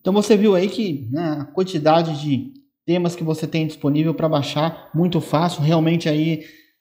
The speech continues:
é um clique, né? Você instala o tema e é só você ativar lá na, no painel de controle do X F C E. A Pling Store é uma excelente opção aí se você quiser customizar o seu X F C E,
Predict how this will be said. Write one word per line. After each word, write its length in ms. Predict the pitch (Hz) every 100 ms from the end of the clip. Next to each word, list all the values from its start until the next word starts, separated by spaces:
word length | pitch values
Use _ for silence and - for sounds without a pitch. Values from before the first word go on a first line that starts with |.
| -
é 100 | 143
um 120 | 170
clique, 440 | 170 170 208 214 151
né? 140 | 156
Você 580 | 147 147 160 143 - -
instala 560 | 160 - - - 160 156
o 140 | 139
tema 420 | - 170 180 175 - - _ -
e 120 | 143
é 80 | 147
só 180 | 143 156
você 260 | 156 156
ativar 520 | 156 156 147 135 135 135
lá 120 | 135
na, 380 | 131 123 - - _ _
no 120 | 131 127
painel 300 | 143 139 135
de 80 |
controle 500 | - 147 143 143 131
do 160 | 120 131
X 240 | - 160
F 200 | 175 180 -
C 80 |
E. 580 | 175 170 208 - - - _ _ _ _
A 80 | -
Pling 300 | - 202 220
Store 360 | 202 - 185 190
é 40 |
uma 120 | 185 180
excelente 480 | 175 175 180 214
opção 440 | 208 180 - 180 165
aí 180 | 165 185
se 120 | 170
você 240 | 165 170
quiser 380 | 165 165 170 -
customizar 680 | 247 247 208 185 147 151 170
o 40 | 165
seu 220 | 170 156
X 220 | - 147
F 160 | 143 -
C 200 | - 135
E, 400 | 156 175 -